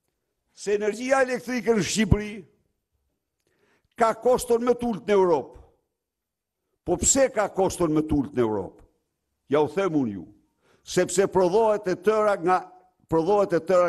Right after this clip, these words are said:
nga ujë. Dhe se dy tretat e saj prodhohen nga hidrocentrale që e kanë nxjerrë veten dhjetë herë me shpenzimet e bëra.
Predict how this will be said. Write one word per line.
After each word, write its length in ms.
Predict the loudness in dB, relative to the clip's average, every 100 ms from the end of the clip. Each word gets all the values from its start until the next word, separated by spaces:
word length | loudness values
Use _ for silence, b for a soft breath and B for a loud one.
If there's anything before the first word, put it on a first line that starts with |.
| 2
nga 140 | -2 -2
ujë. 240 | -4 -4 -8 _ _ _ _ _ _ _ _ _ _ _ _ _ _ _ _ _ _ _ _ _ _ _ _
Dhe 140 | 0 0
se 220 | 2 0 0 -8 _ _ _ _ _ _ _ _ _ _ _
dy 280 | -10 -4 -4
tretat 440 | 0 0 2 0
e 80 | 0
saj 300 | 0 2 2 2
prodhohen 540 | 2 4 4 4 0 -14 -20 _ _ _ _ _ _ _ _ _ _
nga 200 | -4 0 0
hidrocentrale 760 | 0 0 0 0 0 0 0
që 140 | 0 0
e 60 |
kanë 200 | 0 0
nxjerrë 320 | 0 0 0 0
veten 360 | 0 0 -2
dhjetë 260 | -2 -2 0
herë 260 | 0 0 -6 -18 _ _ _ _ _ _ _ _ _ _ _ _ _ _ _ _ _ _ -8
me 140 | -6 0
shpenzimet 500 | -2 0 -2 0 0
e 60 |
bëra. 300 | 0 -2 -4